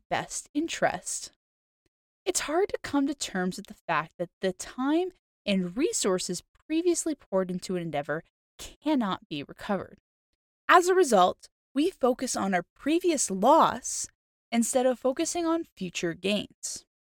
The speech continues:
The term for this cognitive bias was first coined in nineteen seventy-two, and over the years, more and more people have studied this phenomenon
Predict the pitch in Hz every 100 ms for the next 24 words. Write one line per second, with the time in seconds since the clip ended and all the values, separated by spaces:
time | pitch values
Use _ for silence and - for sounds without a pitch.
0 | _ _ _ _ _ _ _ _ _ -
1 | - 330 - 427 - - 220 240 247 208
2 | 165 160 165 - 175 - 262 - - -
3 | 202 208 214 220 220 196 160 170 - 170
4 | 156 - 143 143 143 - 285 220 - _
5 | - _ _ _ 247 277 392 427 359 233
6 | 202 202 - _ _ - 196 277 392 415
7 | 277 214 220 - - 180 - 185 185 -
8 | - 254 294 370 - 180 175 - - 190
9 | 160 160 165 156